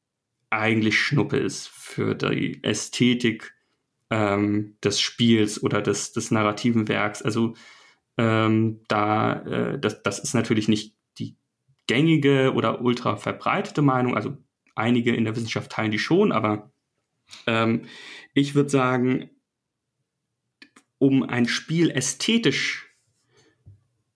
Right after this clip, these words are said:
bewer-, oder, ähm, ja, bewerten ist schon schwierig, ähm, ästhetisch analysieren oder untersuchen zu können, um, um rauszusuchen, ob dieses Spiel jetzt tatsächlich Kunst ist oder nicht.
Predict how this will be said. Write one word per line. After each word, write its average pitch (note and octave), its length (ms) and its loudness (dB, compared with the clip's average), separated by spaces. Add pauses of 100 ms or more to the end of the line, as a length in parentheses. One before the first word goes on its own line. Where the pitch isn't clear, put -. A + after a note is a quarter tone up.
(220)
bewer-, A2+ 560 0
oder, A2+ 480 2
ähm, A2 420 0
ja, A2+ 200 0
bewerten A#2 380 0
ist - 120 -2
schon C#3+ 160 4
schwierig, C#3 560 -2
ähm, B2+ 440 -2
ästhetisch D#3+ 440 0
analysieren C#3+ 600 2
oder B2+ 160 2
untersuchen C#3 440 -2
zu C3 120 -4
können, A#2+ 220 2
um, A#2+ 280 0
um - 760 -6
rauszusuchen, C#3 800 0 (420)
ob C3+ 180 -4
dieses C3 260 2
Spiel C#3+ 200 2
jetzt C3+ 180 0
tatsächlich C#3 520 0
Kunst A#3 420 2
ist - 220 -6
oder A#2+ 180 2
nicht. B2 460 0